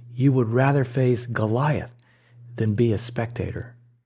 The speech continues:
Say to yourself, "Yes, I am afraid. Yes,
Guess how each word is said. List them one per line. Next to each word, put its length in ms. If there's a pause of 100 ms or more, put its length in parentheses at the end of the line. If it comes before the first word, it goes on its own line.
(1400)
Say 400
to 80
yourself, 600 (600)
"Yes, 500 (560)
I 200
am 180
afraid. 580 (560)
Yes, 580